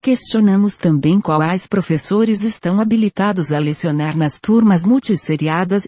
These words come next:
e se haverá treinamento específico.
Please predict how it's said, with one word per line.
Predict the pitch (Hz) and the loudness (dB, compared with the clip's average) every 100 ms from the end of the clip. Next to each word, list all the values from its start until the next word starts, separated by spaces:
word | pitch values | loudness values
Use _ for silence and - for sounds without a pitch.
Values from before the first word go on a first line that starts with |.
| - | -4
e | 151 | -4
se | - | -2
haverá | 151 214 226 | -2 -2 -2
treinamento | 226 202 220 220 180 151 143 | -2 0 0 0 0 -2 -4
específico. | 131 - 196 - 160 147 - 135 - 135 | -6 -4 -4 -2 -4 -4 -6 -8 -8 -10